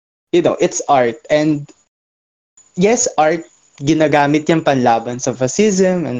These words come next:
everything like that. Pero at some point, you just want to appreciate art. Lalo na ngayong distressed yung ambience mo. You just want to appreciate. And then siguro, kung ready ka na mag-engage to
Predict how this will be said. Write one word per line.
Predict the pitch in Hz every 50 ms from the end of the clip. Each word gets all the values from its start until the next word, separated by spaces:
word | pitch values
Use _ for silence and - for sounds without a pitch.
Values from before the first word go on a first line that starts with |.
| - -
everything | 123 120 123 127 127 - 127 131
like | 135 135 - -
that. | 113 110 - - -
Pero | 143 151 156 160 165 165 165 - - - - - _ _ _ _ - -
at | 311 370 -
some | 415 427 403 370 -
point, | 151 151 156 156 151 185
you | 185 165
just | 220 220 -
want | - 139 139 143 147 139
to | - 127
appreciate | 135 131 - 127 120 - - 117 113 113 113 - -
art. | 123 117 110 - -
Lalo | 147 160 165 165 170 165
na | 170 160 156
ngayong | 156 143 139 135 135 131 123
distressed | 139 139 - - - - 139 131 131 139 - - - 139
yung | 135 131 127 120 - _ _ _ - 151
ambience | 147 135 131 123 127 131 123 123 127 - - -
mo. | 117 107 110 113 - _ - - _ _ _ _ _ _ -
You | 180
just | 190 220 262 - 233
want | 196 180 180
to | 180 156
appreciate. | 151 151 - 139 131 - 135 120 120 107 - - -
And | 139 151 170 170 185
then | 185 185 180
siguro, | - 226 220 330 403 311 190 175 170
kung | - 185 185 185
ready | 196 185 165 165
ka | 160 185 180 180
na | 175
mag-engage | 170 165 151 165 202 208 180 135 139 135 135 - -
to | - 151